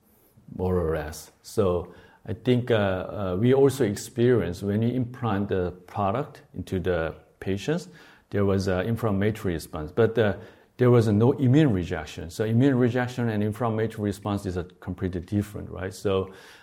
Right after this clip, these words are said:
uh, the polymer did not cause, uh, any immune response, but, uh, there was, uh, we can easily find, easily see the inflammatory response, but the inflammatory response can be,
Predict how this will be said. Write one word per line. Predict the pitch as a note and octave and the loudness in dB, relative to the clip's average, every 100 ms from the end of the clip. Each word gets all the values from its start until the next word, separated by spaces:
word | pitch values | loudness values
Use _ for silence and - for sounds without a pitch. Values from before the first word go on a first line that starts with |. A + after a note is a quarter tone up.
| _ | _
uh, | E2+ E2+ D#2+ | -6 -4 -6
the | E2 - | -6 -8
polymer | - B2 A2+ G#2+ G#2 G#2 - - | -2 0 2 0 0 -2 -6 -8
did | G2 | -2
not | G2 G2+ G#2 - | 0 2 0 -4
cause, | - G2+ F#2+ F#2 F2+ | -10 -4 -2 -2 -4
uh, | F2+ F2 | -6 -4
any | F#2 F2+ F2 - - B2+ | -6 -6 -8 -12 -12 -6
immune | G#2 G#2 A#2+ | -2 2 2
response, | G2+ E2 - F2 E2 - _ _ _ | 0 -4 -10 -14 -14 -16 _ _ _
but, | F#2 E2+ - | -6 -4 -4
uh, | E2 D#2 - - - - _ | -4 -6 -10 -20 -20 -20 _
there | G#2 F2 | -2 0
was, | E2+ E2+ F2 | 0 -2 -2
uh, | E2+ D#2+ E2 - | -4 -4 -8 -8
we | A2 | -6
can | G#2 A2 G2 B2 | -4 -4 -2 0
easily | A#2 G2+ F2 E2+ | 0 0 -4 -6
find, | - G#2 F2+ E2 E2+ | -8 -6 -6 -6 -8
easily | A2 A2+ A2+ G#2 | -4 -2 0 0
see | G2 - G#2+ F#2+ | -2 -2 0 0
the | G2 E2+ G#2+ | 0 -2 -4
inflammatory | F#2+ A#2 F#2+ F#2+ G#2 A#2 A2+ | -4 -4 -2 -2 -2 -2 -2
response, | G#2+ - G#2 G#2+ G#2 | -4 -6 -4 -4 0
but | A2+ A2+ | 2 2
the | B2+ | 2
inflammatory | B2+ B2+ B2+ A2+ A#2 A#2+ C3 A#2 | 0 0 0 2 0 0 -2 -2
response | - A2+ A2 | -2 -4 -4
can | - G#2+ F#2+ | -6 -4 0
be, | G2+ F#2+ | 0 -2